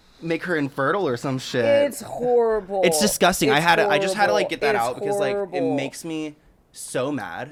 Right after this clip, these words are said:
Speaker 2: Yeah, that's like burning someone's flesh,
Speaker 1: It's so
Speaker 2: basically.
Speaker 1: disgusting.
Speaker 2: And the most very vulnerable, fragile area
Speaker 1: And didn't
Speaker 2: of
Speaker 1: he
Speaker 2: the
Speaker 1: brag
Speaker 2: body.
Speaker 1: about it, too?
Speaker 2: Yes, he bragged about it to
Speaker 1: Like,
Speaker 2: many people.
Speaker 1: oh, and that's
Speaker 2: Actually,
Speaker 1: how
Speaker 2: that's
Speaker 1: you
Speaker 2: actually a pattern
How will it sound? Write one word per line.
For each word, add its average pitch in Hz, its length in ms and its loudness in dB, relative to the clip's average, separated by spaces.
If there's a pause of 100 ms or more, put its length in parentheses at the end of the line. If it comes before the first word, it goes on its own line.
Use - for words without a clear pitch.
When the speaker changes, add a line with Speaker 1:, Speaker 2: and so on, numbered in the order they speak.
Speaker 2:
Yeah, - 60 0
that's 214 200 -2
like 202 280 -6
burning 262 480 0
someone's 208 480 -4
flesh, - 720 -6
Speaker 1:
It's 160 240 -2
so 156 80 -6
Speaker 2:
basically. 131 340 -4
Speaker 1:
disgusting. - 500 -10
Speaker 2:
And 233 160 0
the 220 60 -2
most 220 420 -4
very 208 460 -4
vulnerable, 175 880 -4
fragile 165 1040 -4
area 170 440 -2
Speaker 1:
And 185 160 0
didn't 175 240 0
Speaker 2:
of 226 40 -2
Speaker 1:
he 240 120 0
Speaker 2:
the 175 100 -4
Speaker 1:
brag 110 300 2
Speaker 2:
body. 143 120 0
Speaker 1:
about 165 180 0
it, 165 140 -2
too? 113 260 -4
Speaker 2:
Yes, 202 180 -2
he 196 80 -6
bragged 185 240 -4
about 190 100 -4
it 170 60 -8
to 175 60 -2
Speaker 1:
Like, 175 120 -2
Speaker 2:
many 175 220 -6
people. - 340 -10
Speaker 1:
oh, 170 180 4
and 147 120 -4
that's 240 80 6
Speaker 2:
Actually, 294 140 0
Speaker 1:
how 269 40 2
Speaker 2:
that's 254 180 4
Speaker 1:
you 311 60 4
Speaker 2:
actually 294 260 0
a 208 60 -2
pattern 165 500 -2